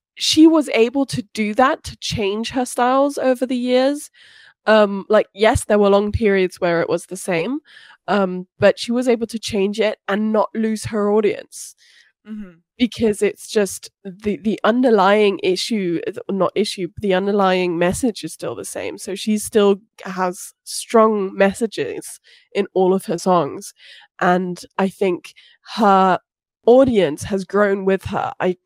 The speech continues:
Speaker 1: I think a lot of them are the people who were fans when they were younger and who have grown through,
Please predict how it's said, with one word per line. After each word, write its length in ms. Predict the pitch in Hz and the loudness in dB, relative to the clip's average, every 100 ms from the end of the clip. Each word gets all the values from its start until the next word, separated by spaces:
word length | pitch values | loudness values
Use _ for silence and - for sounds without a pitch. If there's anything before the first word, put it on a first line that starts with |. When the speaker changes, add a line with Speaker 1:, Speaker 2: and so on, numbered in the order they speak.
| - | -6
Speaker 1:
I 80 | 190 | -6
think 380 | - 190 170 196 | -2 -4 -2 2
a 40 | |
lot 220 | 190 214 254 | 4 6 6
of 120 | 220 | 6
them 400 | 214 196 190 202 _ - - _ - | 6 4 2 -6 _ -20 -20 _ 0
are 400 | 190 185 180 180 | 2 4 2 2
the 160 | 185 | 0
people 400 | - 208 - 202 | -2 0 0 0
who 200 | 175 208 | 0 -2
were 260 | 175 170 180 | 2 2 0
fans 460 | - 196 185 196 | -2 -2 -2 -4
when 140 | 185 180 | -4 -2
they 140 | 175 | -2
were 300 | 165 160 147 - | 0 0 -2 -4
younger 580 | 196 190 202 202 196 214 _ _ _ _ _ _ _ _ - | 0 0 2 2 2 2 _ _ _ _ _ _ _ _ -8
and 180 | - 185 | -6 -4
who 140 | 196 202 | 0 0
have 260 | 202 190 - _ - | 0 -4 -8 _ 0
grown 560 | 208 208 202 202 185 | 4 4 4 0 -6
through, 640 | - - 214 208 196 202 | -18 -8 -4 -2 -4 -6